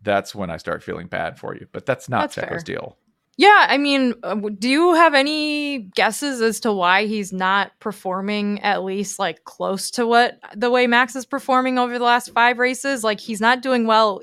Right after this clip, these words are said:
Speaker 2: even in qualifying, and because the car is so fast, he's ended up kinda saving a few
Speaker 1: Mm-hmm.
Speaker 2: races and finishing okay. But, like, the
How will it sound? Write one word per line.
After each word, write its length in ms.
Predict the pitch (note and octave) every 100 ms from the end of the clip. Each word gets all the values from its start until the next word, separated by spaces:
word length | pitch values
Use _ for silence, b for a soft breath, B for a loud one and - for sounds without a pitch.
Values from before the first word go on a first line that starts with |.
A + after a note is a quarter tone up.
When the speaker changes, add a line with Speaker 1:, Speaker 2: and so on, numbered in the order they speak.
| -
Speaker 2:
even 240 | A3+ A3
in 120 | G#3 F#3
qualifying, 880 | - A#3 C4 C4 F#3+ D#3+ F3+ G3+
and 180 | G3 G3 B B B
because 300 | A#3 A3+ C4
the 80 | B3
car 240 | C4 A3+
is 120 | A#3 A3+
so 120 | G#3
fast, 380 | - G#3+ G#3 -
he's 140 | G3+
ended 260 | F#3 G3+ G#3+
up 160 | G3 -
kinda 220 | G3+ F#3+
saving 480 | - F#3+ F#3+ G#3 G3+
a 40 |
few 520 | F3+ G3 F#3+ F3+ F3+ F3+
Speaker 1:
Mm-hmm. 360 | E3+ - -
Speaker 2:
races 420 | F#3+ F#3+ F#3 G#3+
and 220 | G3+ F#3+ -
finishing 420 | G#3 G#3 G#3 G3
okay. 580 | G3 G3 - F#3 A3 D#4 - B B B
But, 280 | B3 A#3+ -
like, 300 | A#3+ A3+ - _ _ _ _
the 580 | G3+ C4 C4+ B3+ A#3+ -